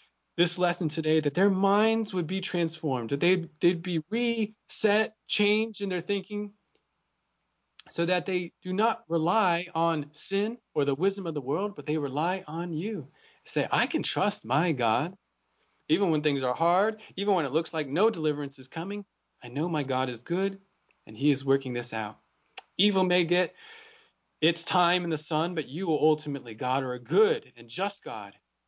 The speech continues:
You will not allow evil to get away with itself. We are not to take sinful vengeance,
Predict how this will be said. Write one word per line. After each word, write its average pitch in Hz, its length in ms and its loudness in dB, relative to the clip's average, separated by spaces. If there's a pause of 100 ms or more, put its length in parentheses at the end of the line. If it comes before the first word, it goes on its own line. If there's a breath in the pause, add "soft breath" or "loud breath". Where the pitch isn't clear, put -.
You 160 160 -12
will 165 120 -4
not 165 260 0
allow 127 280 -2
evil 123 300 -12
to - 140 -16
get 110 120 -6
away 98 340 -6 (220)
with 104 200 -2
itself. - 520 -20 (420)
We 214 180 4
are 185 80 4
not 160 220 2
to 156 60 -10
take - 380 -4
sinful 160 320 -2
vengeance, 175 480 -4